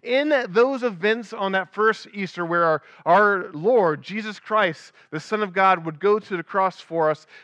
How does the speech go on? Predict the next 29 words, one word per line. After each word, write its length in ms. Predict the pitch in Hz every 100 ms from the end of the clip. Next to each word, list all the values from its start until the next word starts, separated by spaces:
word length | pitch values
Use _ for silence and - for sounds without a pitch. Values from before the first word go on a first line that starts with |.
| -
but 140 | 165
then 140 | 185
also 300 | 180 180 170
would 220 | 175 175 151
rise 500 | 165 175 180 180 -
for 280 | - 147
us, 240 | 127 110 - - -
showing 460 | - 208 202 196 180
what 160 | 165
awaited 500 | 151 139 175 226 226
us 260 | 202 180 175
as 140 | 151
we 80 | 151
have 240 | 139 147 -
faith 220 | 185 180
in 100 | 180
him, 180 | 175 175 - -
that 140 | 139 139
new 180 | 147 147
life, 340 | 165 170 165 _ -
as 180 | 143 131
well 260 | 143 185
as 140 | 175 139
being 300 | 139 151 143
vindicated 640 | 120 175 190 - 165 156
that 160 | 143 127
he 100 | 127
truly 640 | - - 180 180 185 -
is 500 | 165 151 131 131 131